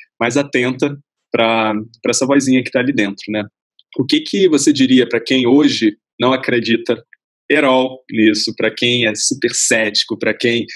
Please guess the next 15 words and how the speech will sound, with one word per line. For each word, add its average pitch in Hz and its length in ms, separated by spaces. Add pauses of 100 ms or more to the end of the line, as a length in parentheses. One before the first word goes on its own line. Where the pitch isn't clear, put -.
(180)
acha 104 220
que 110 80
é - 20
uma 107 160
baboseira? 110 840 (680)
Quais 208 240
seriam 175 220
os 170 100
primeiros 196 400
passos 135 320
pra 151 80
essa 143 180
pessoa, 131 380
se 123 140
quiser 123 480